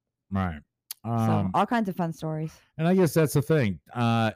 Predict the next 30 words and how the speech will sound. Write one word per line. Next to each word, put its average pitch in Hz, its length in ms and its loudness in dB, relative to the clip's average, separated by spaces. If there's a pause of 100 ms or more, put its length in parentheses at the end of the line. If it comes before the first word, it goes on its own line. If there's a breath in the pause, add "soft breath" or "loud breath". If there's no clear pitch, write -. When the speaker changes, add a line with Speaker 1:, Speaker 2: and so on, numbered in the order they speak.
Speaker 1:
if 107 160 -4
you're 120 80 -4
gonna 139 200 0
do 131 200 0
this 127 260 0
for 131 200 0
a 110 60 2
living, 131 560 0
I 110 140 0
know 117 220 2
people 120 320 0
that 101 180 0
do, 123 280 4
but 110 340 0 (400)
Speaker 2:
Even 123 180 0
just - 20 0
Speaker 1:
probably 131 160 2
Speaker 2:
for - 80 2
spending 127 400 0
Speaker 1:
don't. 151 100 0
If 123 60 0
Speaker 2:
money. 120 120 -2
Speaker 1:
you 117 60 -2
got 135 140 2
a 127 40 -2
Prius, 131 500 0
you 110 80 -6
got 107 160 0
a 110 60 -2
Prius, 113 520 0